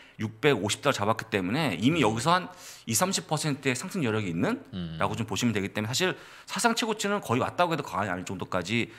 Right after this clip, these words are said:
Speaker 2: 네.
Speaker 1: 정말 한 방에 넷플릭스가 지금 완전히 입장이 바뀌어 있는 그런 모습입니다.
Speaker 2: 음.
Speaker 1: 꼭 꼼꼼히 한번 챙겨보시면 좋을 것 같고, 아마도 제가 보기에 오늘
Speaker 2: 네.
Speaker 1: 무더기로 아마 투자 의견을 올리는 그런 모습이 나오지 않을까,
Speaker 2: 음.
Speaker 1: 아, 좀 기대가 되니까요. 나중에 확인하시면,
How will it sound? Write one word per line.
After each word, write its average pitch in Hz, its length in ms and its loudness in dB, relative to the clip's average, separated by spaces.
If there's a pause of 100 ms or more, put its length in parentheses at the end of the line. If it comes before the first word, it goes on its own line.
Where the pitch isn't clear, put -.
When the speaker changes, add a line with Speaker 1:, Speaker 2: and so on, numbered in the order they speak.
(100)
Speaker 2:
네. 85 200 0
Speaker 1:
정말 101 200 -2
한 220 140 2
방에 170 560 6
넷플릭스가 101 560 0
지금 92 300 -4 (300)
완전히 107 340 0
입장이 107 260 -2
바뀌어 139 300 0
있는 110 180 2
그런 101 200 -2
모습입니다. 87 680 -4
Speaker 2:
음. 85 280 -8 (120)
Speaker 1:
꼭 185 300 2
꼼꼼히 233 320 6
한번 165 160 4
챙겨보시면 165 520 0
좋을 107 180 0
것 113 80 4
같고, - 160 6
아마도 165 360 8
제가 131 220 4
보기에 143 220 4
오늘 127 480 4 (160)
Speaker 2:
네. 90 120 -2
Speaker 1:
무더기로 180 360 8
아마 117 240 6
투자 - 220 0
의견을 123 200 0
올리는 107 300 2
그런 95 160 -2
모습이 95 260 -2
나오지 92 300 0
않을까, 90 580 0
Speaker 2:
음. 110 400 -2
Speaker 1:
아, 85 140 -6
좀 98 160 -10
기대가 120 260 4
되니까요. 98 540 -2
나중에 87 260 -4
확인하시면, 147 580 -2